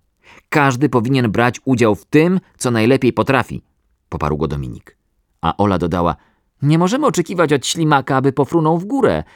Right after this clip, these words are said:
ani śmiać się z niego, że nie potrafi biegać, lub też kpić z dzięcioła, że nie potrafi pływać”. Zapytałem: „A czy można gardzić kimś, kto ma talent do biegania,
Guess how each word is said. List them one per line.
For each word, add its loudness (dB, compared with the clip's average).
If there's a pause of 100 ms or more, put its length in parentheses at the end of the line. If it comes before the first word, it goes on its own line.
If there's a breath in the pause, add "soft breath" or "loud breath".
(100)
ani 2
śmiać -2
się 2
z -2
niego, 0
że -2
nie 0
potrafi -2
biegać, 2 (200 soft breath)
lub 0
też 0
kpić -10
z -4
dzięcioła, 2
że 0
nie 2
potrafi -2
pływać”. -4 (1160)
Zapytałem: -12 (840 loud breath)
„A -2 (100)
czy -2
można 0
gardzić -2
kimś, -4
kto -4
ma 0
talent 0
do 0
biegania, 0